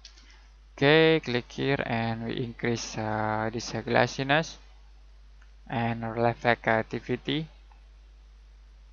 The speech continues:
Click, uh, okay, okay.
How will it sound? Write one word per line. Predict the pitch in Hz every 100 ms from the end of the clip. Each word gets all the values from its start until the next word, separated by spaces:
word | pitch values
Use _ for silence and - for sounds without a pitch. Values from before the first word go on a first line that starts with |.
| - - - - -
Click, | 120 117 110 -
uh, | 113 110 113 113
okay, | - 123 - - 147 147 147 147 147 -
okay. | 135 131 - 151 151 156